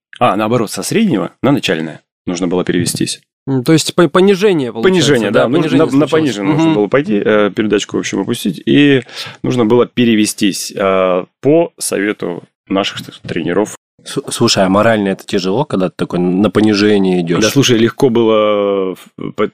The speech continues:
Speaker 1: почему? Потому что я уже передумал учиться на программиста. Вот. Но понятия не имел, на кого я хочу учиться. То есть у меня на тот момент не было мысли, не было мечты, не было желания кем-то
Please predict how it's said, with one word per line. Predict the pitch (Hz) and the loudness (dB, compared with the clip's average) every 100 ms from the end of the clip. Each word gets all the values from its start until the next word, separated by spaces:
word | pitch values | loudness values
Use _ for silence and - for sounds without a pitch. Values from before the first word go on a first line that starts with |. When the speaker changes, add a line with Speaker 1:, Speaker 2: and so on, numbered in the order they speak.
| _ | _
Speaker 1:
почему? | 101 - 117 98 | -6 0 0 2
Потому | 98 104 | 0 0
что | - | 2
я | 107 113 | 2 2
уже | 107 101 113 | 0 0 -2
передумал | 98 107 120 160 110 | 0 0 2 2 0
учиться | - 98 95 | -4 -6 -4
на | 98 95 92 92 87 87 - - - - | -2 0 -2 -2 -4 -8 -12 -16 -16 -8
программиста. | 98 95 101 92 - - _ _ | -4 0 0 -2 -6 -16 _ _
Вот. | - 95 87 - - _ | -4 -2 -2 -6 -20 _
Но | 98 120 139 139 117 _ _ | 0 2 4 2 -2 _ _
понятия | 117 123 151 123 | -4 -2 -2 -2
не | 110 | 0
имел, | 113 127 113 - _ _ | 2 2 0 -4 _ _
на | 101 | -2
кого | 98 110 | 2 2
я | 104 | 2
хочу | 95 90 104 | 0 -4 -4
учиться. | 92 - - | -4 -6 -10
То | - | -8
есть | 92 - | -8 0
у | |
меня | 107 107 | 2 4
на | 104 | 2
тот | 113 101 | 0 0
момент | 107 117 101 | 2 2 0
не | 104 104 110 | 0 2 2
было | 101 98 98 95 95 98 | 2 2 2 2 2 2
мысли, | 101 143 160 156 | 2 0 0 -2
не | 104 101 | 2 2
было | 95 98 98 - - - | 2 2 0 -4 -18 -4
мечты, | 104 104 - - 139 131 | 0 2 0 2 2 4
не | 127 | 2
было | 110 101 98 | 2 0 0
желания | 104 107 135 107 | 2 2 2 0
кем-то | 95 101 110 101 | -2 -4 -2 -4